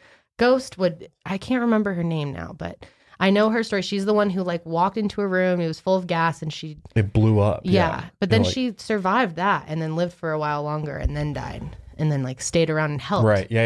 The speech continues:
Speaker 2: yeah, yeah.
Speaker 1: So she
Speaker 2: Right.
Speaker 1: would, like, unpack your bags and, like, do all this shit.
Speaker 2: And, and
Speaker 1: Um,
Speaker 2: apparently, like, the, the guy tells us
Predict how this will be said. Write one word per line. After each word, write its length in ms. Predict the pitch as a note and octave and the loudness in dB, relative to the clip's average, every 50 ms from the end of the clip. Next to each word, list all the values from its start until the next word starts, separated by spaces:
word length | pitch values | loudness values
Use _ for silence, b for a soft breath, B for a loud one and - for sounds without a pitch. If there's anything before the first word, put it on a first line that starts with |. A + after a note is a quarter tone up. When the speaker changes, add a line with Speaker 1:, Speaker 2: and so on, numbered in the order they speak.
| A2+ A2 | 4 4
Speaker 2:
yeah, 40 | A2 | 4
yeah. 160 | A2+ A2 G2 | 4 2 2
Speaker 1:
So 120 | F#2+ - - | 0 0 0
she 60 | B2 | 2
Speaker 2:
Right. 40 | - G#3 | 2 2
Speaker 1:
would, 100 | F#3+ G3 | 2 2
like, 120 | G3 - - | 0 -2 -2
unpack 400 | F3+ F#3 F#3+ - F#3 F#3 - - | -4 -4 -4 -4 -4 -6 -6 -6
your 80 | G#3 F3 | -6 -6
bags 540 | D#3 D3 D3 E3 E3+ E3+ E3 E3 D#3+ D#3+ F3+ | -4 -4 -2 -2 -2 -2 -2 -4 -4 -6 -8
and, 80 | E3+ E3 | -8 -8
like, 140 | E3 D#3 | -8 -10
do 100 | - D3+ | -10 -10
all 80 | D3+ D#3 | -8 -6
this 160 | D#3 D#3+ D#3+ | -6 -6 -6
shit. 400 | - - D#3+ D#3 D3 - - - b b b b b b b | -6 -4 -4 -4 -4 -4 -8 -12 b b b b b b b
Speaker 2:
And, 160 | A#2+ B2 B2+ | 2 4 4
and 180 | B2 A#2+ A#2 A#2+ | 4 4 2 2
Speaker 1:
Um, 60 | A2+ | 0
Speaker 2:
apparently, 580 | G#2+ A2+ C3+ D3 D#3+ C#3 G2+ G#2 G2+ G2 F#2+ F#2+ | 0 0 -2 0 0 0 0 0 0 0 0 2
like, 240 | G2 F#2 F#2 - | 2 0 0 -2
the, 160 | - F2 G2+ G#2+ - - | -4 -8 -8 -8 -8 -6
the 80 | G#2+ | -2
guy 260 | G2+ G#2+ G#2 G#2+ G#2+ | 0 2 4 4 4
tells 360 | G#2 - - A2+ G2+ G2 G#2 G2+ | 2 0 0 0 0 0 0 -2
us 280 | F#2+ - - - - | -6 -8 -10 -14 -18